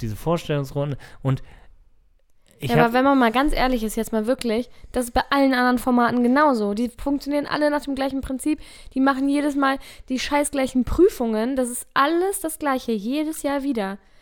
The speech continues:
Speaker 2: Das ist nicht nur beim Bachelor so.
Speaker 1: Nee, aber, aber da fällt mir das auf, dass den, den einigen Kandidatinnen schon so, die denken schon in Folgen, die sind so in so einem Fernsehtalk. Die eine hat so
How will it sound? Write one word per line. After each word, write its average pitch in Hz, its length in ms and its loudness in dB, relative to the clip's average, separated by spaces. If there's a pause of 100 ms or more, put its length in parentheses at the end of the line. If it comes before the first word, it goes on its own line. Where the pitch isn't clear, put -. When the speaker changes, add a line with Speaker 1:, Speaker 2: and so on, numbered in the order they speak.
Speaker 2:
Das 233 180 2
ist - 100 -4
nicht 196 180 2
nur 220 100 0
beim 247 180 0
Bachelor 214 380 -2
so. 185 280 -10
Speaker 1:
Nee, 135 460 -4 (180)
aber, 127 460 0
aber 120 280 -2
da 127 380 0
fällt - 280 -4
mir 143 60 -6
das 131 320 -6
auf, 143 380 -2
dass - 320 -6 (380)
den, 120 320 0 (140)
den 113 380 -2 (560)
einigen 170 440 0
Kandidatinnen 143 920 0 (420)
schon 151 440 2
so, 139 320 0 (180)
die 117 160 -4
denken 156 380 2
schon 143 280 -2
in 127 200 -4
Folgen, 185 720 0 (280)
die 123 80 -4
sind 135 300 -2
so 131 180 -2
in 117 120 -2
so 117 80 -2
einem 113 100 -2
Fernsehtalk. 151 1000 -2
Die - 120 -10
eine 135 240 0
hat 131 160 -2
so 123 240 -6